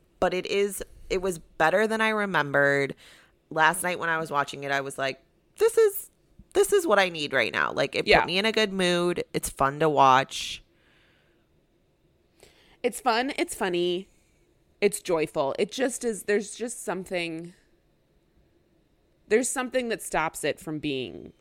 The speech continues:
Speaker 2: going from, like, a, a good Christmas rom-com to, like, a great Christmas rom-com. And I think it's the writing. I think
Speaker 1: Yeah.
Speaker 2: you get pulled out of it. It's just
Speaker 1: It's just
Speaker 2: not
Speaker 1: a little too stifled, a little too heavy-handed.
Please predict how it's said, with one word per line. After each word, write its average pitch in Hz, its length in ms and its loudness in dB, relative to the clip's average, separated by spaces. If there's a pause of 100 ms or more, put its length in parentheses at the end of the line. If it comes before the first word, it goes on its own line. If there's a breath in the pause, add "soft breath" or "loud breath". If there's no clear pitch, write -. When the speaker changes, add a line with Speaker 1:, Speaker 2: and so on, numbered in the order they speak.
(160)
Speaker 2:
going 175 240 2
from, 170 160 -6
like, 156 240 -2
a, 185 120 -2 (580)
a 180 140 4
good 180 400 4
Christmas 147 420 -4
rom-com 123 480 -6
to, - 80 -10
like, 131 180 -4
a 143 100 -6
great 131 520 -6
Christmas - 440 -12
rom-com. 127 520 -8
And 165 120 -4
I 165 80 0
think 185 220 -2
it's 175 140 -4
the 131 100 -4
writing. 110 360 -4
I 143 100 -2
think 180 300 -2 (100)
Speaker 1:
Yeah. - 280 -4
Speaker 2:
you 165 180 -6
get 156 260 0
pulled 151 240 -2
out 123 200 -2
of 120 100 -4
it. 113 240 -4 (840 soft breath)
It's 170 240 0
just - 280 -4
Speaker 1:
It's 160 100 -2
just 143 120 0 (120)
Speaker 2:
not - 20 -
Speaker 1:
a 254 60 -2
little 196 480 0
too 160 840 -2 (180)
stifled, 143 640 -2
a 127 80 -2
little 123 300 -2
too 131 220 -6
heavy-handed. 85 840 -8